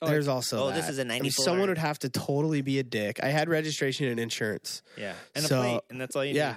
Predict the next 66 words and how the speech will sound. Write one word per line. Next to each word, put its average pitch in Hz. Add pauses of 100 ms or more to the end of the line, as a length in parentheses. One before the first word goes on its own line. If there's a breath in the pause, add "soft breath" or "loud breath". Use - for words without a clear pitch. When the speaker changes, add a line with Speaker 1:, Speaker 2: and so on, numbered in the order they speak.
(140)
Speaker 1:
need. -
Speaker 2:
yeah. 107
So, 160
I 156
mean, 160
honestly 156 (320 loud breath)
Speaker 1:
Whose 240
bike 196
did 170
you 151
steal 165
that 147
plate 156
off, 104
by 107
the 101
way? 98
Speaker 2:
No, 202
it's 165
that 170
bike. 175 (400 soft breath)
Speaker 1:
Oh, 165
I 143
thought 202
it 202
was 160
Speaker 2:
So 165
Speaker 1:
from 165
a 156
Ford 160
Ranger. 151
It 104
was 120
so 123
big. 113
Speaker 2:
<laughs> -
So 170
that 165
bike, 156
when 151
I 156
bought 131
it, 139 (240)
uh, 127
I 131
got 131
it 143
all 156
registered 147
and 147
le-, 131
legit 131
in 135
California, 135
and 135
I 131
rode 135
it 180
as 143
a 131
street 151
tracker, 123
actually, 110
a 113
little 139
bit, 113